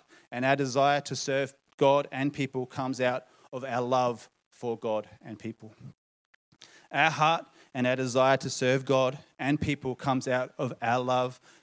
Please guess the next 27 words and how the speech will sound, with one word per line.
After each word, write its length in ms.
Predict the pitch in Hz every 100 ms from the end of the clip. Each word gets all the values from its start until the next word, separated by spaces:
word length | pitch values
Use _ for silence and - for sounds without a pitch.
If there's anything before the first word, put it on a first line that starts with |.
| _ _
for 220 | - 131
God 340 | 127 117 110 - _ _ _ _ _ 113
and 320 | 113 117 - _ _ _
for 120 | 120
people. 480 | - 127 - 110 104 - - - - - - -
Psalm 360 | - 143 147
a 60 | 147
hundred 240 | 147 143
and 80 | 135
seventeen, 540 | 135 139 135 - 131 123
one 160 | 123
to 80 | 123
two 220 | - 127
says, 260 | 117 123 120
"Praise 520 | - 151 151 170 139
the 120 | 156
Lord, 340 | 156 156 147 135
all 120 | 139
you 160 | 131 131
nations. 500 | 139 - 117 107 - -
Extol 500 | - - - 175 175
him, 300 | 160 151 123
all 240 | - 156 160
you 200 | 160 156
peoples, 520 | 160 151 139 123 - - - -
for 80 | 147
great 480 | 131 160 175 165